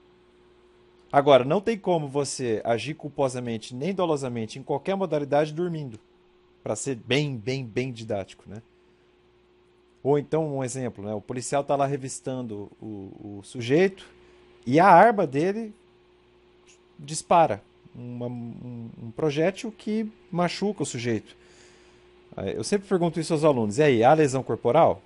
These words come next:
Não do ponto de vista ontológico, do ponto de vista penal. Não há nada.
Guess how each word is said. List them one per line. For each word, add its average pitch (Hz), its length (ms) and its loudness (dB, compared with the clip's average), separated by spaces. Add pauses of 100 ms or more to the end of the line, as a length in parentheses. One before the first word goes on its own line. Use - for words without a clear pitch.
Não 151 160 2
do 196 80 -4
ponto 165 340 -4
de 127 80 -16
vista 135 200 -6
ontológico, 120 460 -2
do 87 80 -14
ponto - 260 -10
de 139 80 -12
vista 147 200 -6
penal. 120 460 -2 (220)
Não 127 100 -6
há 190 80 0
nada. 175 360 0